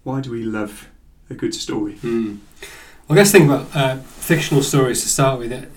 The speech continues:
Speaker 2: They're not just entertainment, are they? They, I think what stories do is they shape our moral imagination.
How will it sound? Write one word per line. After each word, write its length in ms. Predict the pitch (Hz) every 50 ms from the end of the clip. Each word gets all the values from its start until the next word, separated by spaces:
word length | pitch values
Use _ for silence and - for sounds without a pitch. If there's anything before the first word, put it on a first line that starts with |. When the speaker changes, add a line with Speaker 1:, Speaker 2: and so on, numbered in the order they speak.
| - - - - - - - -
Speaker 2:
They're 120 | - 151 160
not 180 | 180 202 175
just 200 | 151 160 151 147
entertainment, 600 | 156 135 127 - - - 143 131 131 123 117 113 127
are 160 | 127 127 127
they? 140 | 127 120 120
They, 340 | 120 127 127 123 127 131 - - - - - - 151
I 60 | 151
think 180 | - 190 185
what 100 | 170 165 151
stories 360 | - - 156 143 139 131 -
do 160 | - 139 123
is 140 | 120 113 113
they 120 | 120 117
shape 480 | 113 - - - 143 135 127 120 - -
our 200 | 123 120 120 117
moral 560 | 117 120 123 120 120 117 117 117 117 117 117
imagination. 800 | 120 117 120 117 - 120 113 113 117 - - 147 151 170 156 -